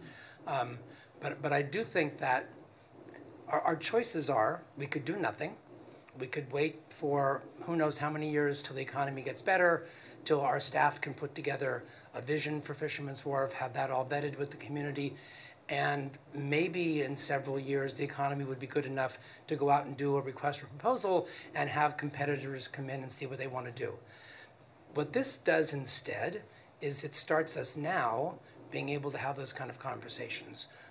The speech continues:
with a partner that has the wherewithal to make those things happen. It also allows us to say yes or no. There's gonna be so much,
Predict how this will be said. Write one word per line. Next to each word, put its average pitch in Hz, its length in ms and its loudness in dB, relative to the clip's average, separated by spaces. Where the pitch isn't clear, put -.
with 139 160 -6
a 139 60 -6
partner 143 360 0
that 135 140 -4
has 147 220 0
the 147 100 0
wherewithal 147 460 2
to 143 120 -6
make 135 240 -6
those 139 200 -4
things 127 240 -10
happen. 123 320 -4
It 165 100 -4
also 196 380 6
allows 143 340 6
us 135 180 0
to 151 100 -4
say 135 180 2
yes 151 320 -2
or 180 80 -2
no. 165 280 -2
There's 170 180 0
gonna 180 160 2
be 165 80 0
so - 440 4
much, 170 300 2